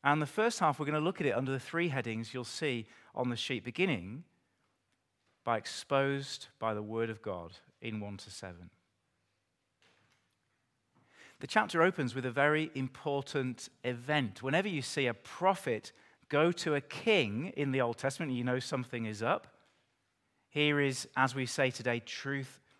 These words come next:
speaking to power. Verse one, "The Lord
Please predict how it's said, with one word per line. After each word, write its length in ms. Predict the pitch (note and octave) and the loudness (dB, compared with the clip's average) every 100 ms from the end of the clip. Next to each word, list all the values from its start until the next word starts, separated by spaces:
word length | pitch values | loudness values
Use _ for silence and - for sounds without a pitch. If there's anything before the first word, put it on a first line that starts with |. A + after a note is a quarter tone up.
| _ | _
speaking 680 | - - D3 C3 - B2+ A2+ | -12 -6 -2 -2 -2 -2 -2
to 160 | - | -6
power. 540 | G#2 - D3+ C#3+ F#2+ E2+ - - | -10 -8 -2 0 0 -6 -16 -2
Verse 320 | D3+ E3+ D#3+ | 4 4 4
one, 220 | D#3 B2 G#2+ | -2 -2 0
"The 100 | A#2 | -2
Lord 500 | C3 D#3+ F#2+ G2+ | 2 2 2 -2